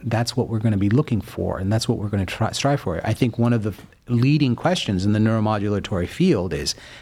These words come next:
how can we speed up this efficacy? You know, unlike surgery where it works like that right after the surgery is over, you pretty much know whether you're successful or not. Um, that doesn't happen with neuromodulatory therapy. And so, you know,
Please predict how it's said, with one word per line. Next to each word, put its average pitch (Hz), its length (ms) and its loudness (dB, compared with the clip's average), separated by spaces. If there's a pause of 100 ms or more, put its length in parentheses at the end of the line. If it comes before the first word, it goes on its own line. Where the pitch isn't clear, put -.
how 127 160 0
can 127 220 0
we 110 100 4
speed 120 320 0
up 123 160 -2
this - 180 -4
efficacy? - 560 -8 (380)
You 123 60 2
know, 120 100 2
unlike 139 240 2
surgery 120 360 2
where 104 220 2
it - 80 -8
works 120 320 0
like 95 340 -4 (180)
that - 400 -4 (160)
right 104 180 0
after 104 300 0
the 90 100 -2
surgery 101 300 2
is 98 100 4
over, 147 220 4
you 95 260 -6
pretty 240 240 -2
much 143 320 2
know 151 220 2
whether 101 200 0
you're 104 200 0
successful 139 480 -2
or 87 60 -4
not. 82 180 -10 (160)
Um, 110 600 -2 (340)
that 131 220 -2
doesn't 151 260 2
happen 131 340 0
with 92 120 -4
neuromodulatory 90 920 -2
therapy. - 400 -12 (180)
And 104 160 0
so, 107 320 0 (100)
you 120 80 2
know, 92 120 -2